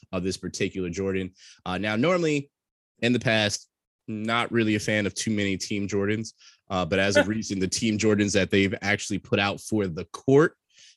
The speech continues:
Speaker 1: I don't mean for lifestyle, I mean for the court, uh, the Air Jordan thirty-six is, is definitely one of my favorite shoes, and I enjoy what the Air Jordan thirty-six or thirty-seven looks like as well for the court, solely for the court. I will make sure I emphasize that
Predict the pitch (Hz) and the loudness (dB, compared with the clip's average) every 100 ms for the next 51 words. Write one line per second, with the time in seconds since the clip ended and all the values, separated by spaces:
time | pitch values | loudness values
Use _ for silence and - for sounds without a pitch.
0 | _ 92 107 131 131 165 156 143 - 101 | _ -2 2 2 0 0 2 2 2 2
1 | 92 98 - _ _ - 92 95 - 101 | 2 -2 -10 _ _ -6 -4 -2 -2 0
2 | 123 - 160 120 95 _ - - - - | 0 4 6 8 6 _ -20 -20 -20 -12
3 | 95 92 92 92 90 - - - _ - | -6 -2 0 0 -2 -8 -16 -18 _ -6
4 | 110 98 113 120 110 101 113 104 107 98 | -2 0 2 2 2 2 0 2 0 0
5 | - 98 87 92 82 - 87 - 101 95 | -2 -2 -2 -4 -4 -6 -8 -4 -2 -2
6 | 101 95 92 92 90 87 95 98 87 95 | -2 -2 -2 -2 -2 -4 0 0 0 -4
7 | - - - 104 110 113 - - - _ | -6 -6 -4 0 0 0 -4 -14 -20 _
8 | 98 98 98 - - 104 92 104 101 92 | -2 0 -2 -4 -6 -4 -2 0 0 0
9 | - 92 92 92 87 92 90 87 95 90 | -2 -2 -2 -4 -4 -6 -6 -6 -4 -4
10 | - 95 95 - 92 92 90 - 139 151 | -2 -4 -4 -6 -6 -4 -2 0 2 4
11 | 110 98 95 - 90 85 - 90 87 - | 4 2 0 -2 -6 -6 -6 -4 -4 -6
12 | 85 - - 127 110 - _ _ _ - | -6 -8 0 6 6 4 _ _ _ -12
13 | - 127 139 131 127 117 - 104 78 85 | 2 6 8 8 4 0 2 0 0 -2
14 | 95 92 101 - 101 95 98 90 - 95 | 0 2 0 2 0 0 -2 -4 0 0
15 | 85 92 90 | 0 0 -2